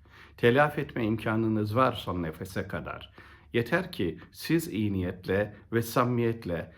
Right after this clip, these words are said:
bu yönde bir çaba gösterin. Rabbimizi bütün felaketlerden korusun. O felakette hayatını kaybeden çocuk ve yetişkin kim olursa olsun, hepsinin sonuç itibariyle bu felakette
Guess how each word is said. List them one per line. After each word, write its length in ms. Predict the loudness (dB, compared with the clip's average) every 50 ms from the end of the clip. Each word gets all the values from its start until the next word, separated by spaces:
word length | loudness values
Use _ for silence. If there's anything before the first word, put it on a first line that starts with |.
| -20 _ _ _ -8
bu 320 | -2 -2 -2 -2 -2 -2
yönde 460 | 0 0 0 0 -2 -2 -4 -4 -2
bir 180 | -2 -4 -4 -6 -12 -16 -14 -6
çaba 240 | -2 -2 0 0 -2
gösterin. 580 | -6 -6 -8 -8 -10 -10 -10 -10 -10 -10 -14 -18 -20 -20 -20 -20 -20 -20 -20 _ _ _ _ _ _ _ _ _ _ _ -4 0
Rabbimizi 460 | 2 2 2 4 4 4 4 4 2 0
bütün 200 | 2 2 0 2
felaketlerden 840 | 2 0 0 -2 -4 -4 -6 -8 -6 -6 -8 -6 -4 -4 -4 -4 -6
korusun. 560 | -6 -10 -10 -10 -10 -10 -10 -10 -10 -12 -14 -20 -20 -20 -20 -20 -20 -20 -20 -20 -20 -20 -20 -14 -4 -2
O 80 | -2
felakette 600 | -2 0 -2 -2 -2 -2 -2 -4 -6 -6 -6 -8 -10
hayatını 560 | -6 -4 -4 -2 -4 -4 -2 -2 0 0 0
kaybeden 540 | 0 -2 -2 -2 -2 -2 -4 -4 -4 -6 -6
çocuk 440 | -6 -4 -4 -2 -4 -4 -6 -4 -4
ve 60 | -4
yetişkin 540 | -4 -4 -6 -8 -12 -12 -10 -8 -8 -6 -8
kim 280 | -8 -6 -4 -2 -2
olursa 360 | -2 -2 -4 -6 -8 -8 -10
olsun, 340 | -10 -10 -10 -8 -8 -8 -8 -10 -12 -18 -20 -20 -20 -14 -6
hepsinin 680 | -4 -4 -4 -4 -6 -6 -6 -4 -4 -4 -6 -8 -10 -16 -20 -20 -20
sonuç 400 | -14 -6 -2 0 0 0 0 -2
itibariyle 720 | -4 -4 -2 -4 -2 0 0 0 0 0 -2 -2 -4 -2
bu 80 | -2 -4
felakette 840 | -4 -4 -6 -6 -6 -8 -8 -6 -6 -6 -6 -4 -2 -2 -2 -2 -4